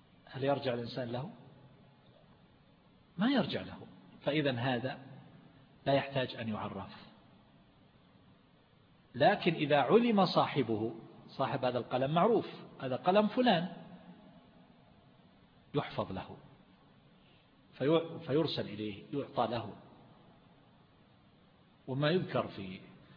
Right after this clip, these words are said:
الس-، ورع السلف ابن المبارك رحمه الله خرج من الشام حتى ذهب إلى خراسان، وفي الطريق هناك قريبا من خراسان تذكر قلما استعاره من إنسان،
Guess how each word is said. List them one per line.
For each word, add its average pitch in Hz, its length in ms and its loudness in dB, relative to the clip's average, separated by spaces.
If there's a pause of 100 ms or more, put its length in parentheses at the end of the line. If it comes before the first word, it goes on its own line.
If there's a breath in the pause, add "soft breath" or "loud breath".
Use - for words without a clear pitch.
(600 loud breath)
الس-، - 300 -10 (240)
ورع 120 320 4
السلف 127 440 -2 (180)
ابن 131 220 -6
المبارك 127 640 4
رحمه 120 340 -2
الله 139 260 0
خرج 196 380 -2
من 147 180 -2
الشام 190 600 0
حتى 180 580 -6 (800 loud breath)
ذهب 147 220 2
إلى 131 240 2
خراسان، 135 600 0 (120)
وفي - 140 -8
الطريق 165 520 2 (220)
هناك 156 360 -2 (1040)
قريبا 202 320 4
من 156 160 2
خراسان 143 600 0 (720)
تذكر 156 440 0
قلما 139 380 0
استعاره 127 520 -2
من 123 120 -4
إنسان، 113 440 -6